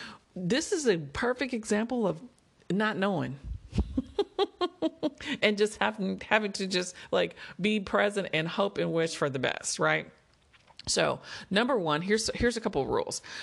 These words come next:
Each player brings one wrapped gift to contribute to a common pool. So, right, everybody brings their gifts in. Like, let's say if you're at work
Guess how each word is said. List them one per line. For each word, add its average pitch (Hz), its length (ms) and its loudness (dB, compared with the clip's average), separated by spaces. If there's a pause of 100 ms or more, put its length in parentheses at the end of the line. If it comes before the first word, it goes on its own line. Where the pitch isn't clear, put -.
(240)
Each 285 240 0
player 247 260 4
brings 175 480 0
one 160 260 2
wrapped 170 400 2
gift 147 340 0
to 143 260 0
contribute 139 580 -2
to 139 140 2
a 127 80 0
common 151 600 0
pool. - 440 -2
So, - 180 -2
right, 143 260 2
everybody 160 360 2
brings 196 320 0
their 220 120 4
gifts 220 360 0
in. 214 260 2
Like, 170 160 -2
let's 139 140 0
say 151 100 2
if 147 80 -2
you're 151 160 4
at - 200 0
work 160 440 4